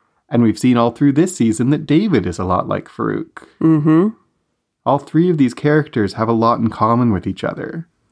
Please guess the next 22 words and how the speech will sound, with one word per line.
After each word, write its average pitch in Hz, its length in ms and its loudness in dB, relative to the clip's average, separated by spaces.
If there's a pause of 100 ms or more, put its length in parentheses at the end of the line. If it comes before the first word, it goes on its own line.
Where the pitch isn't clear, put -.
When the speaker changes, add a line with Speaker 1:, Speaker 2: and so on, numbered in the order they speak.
Speaker 2:
Yeah, 160 240 2 (280)
and 185 100 4
not 151 220 2
just - 200 -10
in 151 100 4
their 147 120 2
powers 143 480 -4
being - 240 -2
similar. - 480 -2 (180)
Speaker 1:
Yeah. 120 540 0 (1000)
In 113 40 -2
the 104 80 0
way 110 200 4
that 117 180 -2
they 104 120 0
don't 113 300 0
really 110 280 0
think 101 380 -2
of 117 140 -8
people 110 360 -4
as 113 100 -4
people. - 600 -4